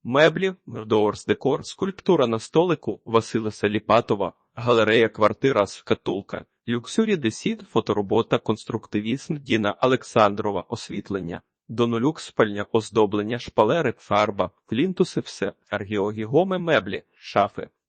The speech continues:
Мрдоорс, приліжкові тумби, Воонсторес, підвісна консоль, пар, текстиль і декор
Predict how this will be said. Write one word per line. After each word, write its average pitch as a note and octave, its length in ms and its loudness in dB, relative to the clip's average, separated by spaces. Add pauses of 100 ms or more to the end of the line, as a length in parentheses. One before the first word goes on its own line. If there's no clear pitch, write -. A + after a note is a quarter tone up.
Мрдоорс, B2 580 6
приліжкові A#2+ 640 0
тумби, F#3+ 360 0
Воонсторес, A2 920 -2
підвісна G#2+ 540 -2
консоль, A#2+ 460 -2
пар, A2 380 0 (220)
текстиль - 540 -2
і B2+ 100 -4
декор G#2+ 460 0